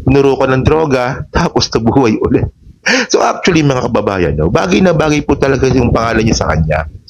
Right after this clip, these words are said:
Ben Barubal. Kasi nga, puro barubal lang po, wala pong alam.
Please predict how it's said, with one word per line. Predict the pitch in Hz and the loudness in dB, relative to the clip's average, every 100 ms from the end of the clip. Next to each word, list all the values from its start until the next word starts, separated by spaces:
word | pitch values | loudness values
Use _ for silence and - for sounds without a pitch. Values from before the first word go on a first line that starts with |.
| - - - | -14 -10 -8
Ben | 104 120 123 | -2 0 2
Barubal. | 113 101 87 85 85 80 76 - - - - - | 0 2 2 2 0 0 -2 -12 -14 -14 -16 -6
Kasi | 139 165 139 | -2 0 0
nga, | 120 - - _ - _ | -4 -8 -14 _ -20 _
puro | - 160 180 156 | -2 2 2 2
barubal | 156 156 143 131 | 2 2 2 2
lang | 123 110 101 - | 2 2 -2 -2
po, | 110 - | -2 0
wala | 82 87 104 107 104 - | 0 2 0 0 -4 -2
pong | 107 104 - | -2 -4 -6
alam. | 90 95 85 | -2 -2 -2